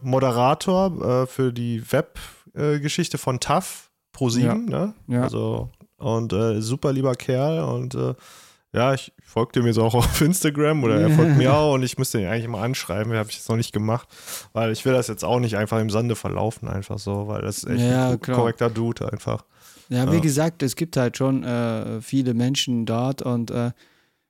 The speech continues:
Speaker 2: ich hab ja auch, äh, coole Bekanntschaften gemacht, wo man sich halt nicht gedacht hat, dass man dort solche Bekanntschaften macht halt, ne?
Speaker 1: Genau.
Speaker 2: Und deswegen, äh,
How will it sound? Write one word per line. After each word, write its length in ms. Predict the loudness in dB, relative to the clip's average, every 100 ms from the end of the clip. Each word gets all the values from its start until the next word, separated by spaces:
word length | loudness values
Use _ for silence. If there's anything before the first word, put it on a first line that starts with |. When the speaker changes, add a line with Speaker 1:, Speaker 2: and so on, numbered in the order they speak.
| _ -6
Speaker 2:
ich 160 | -2
hab 100 | 0
ja 100 | 0
auch, 160 | 0 -2 -4
äh, 240 | 0 2 2 0
coole 160 | -2
Bekanntschaften 540 | 0 0 0 0 -2 -2
gemacht, 240 | 0 0
wo 80 | 0
man 140 | 0
sich 120 | 0 0
halt 220 | -2 -4
nicht 300 | -4 -2 0
gedacht 300 | 0 0 2
hat, 100 | 2
dass 140 | 2
man 200 | 2 0
dort 280 | 2 0 0
solche 360 | -2 0 0 -2
Bekanntschaften 520 | -2 0 2 0 0
macht 220 | -2 -2
halt, 160 | -2 -4
ne? 200 | -2 -4 -6 _ _ -8
Speaker 1:
Genau. 300 | -4 -4 -2
Speaker 2:
Und 160 | 0 0
deswegen, 540 | 0 2 2 2 2
äh, 320 | 0 0 -2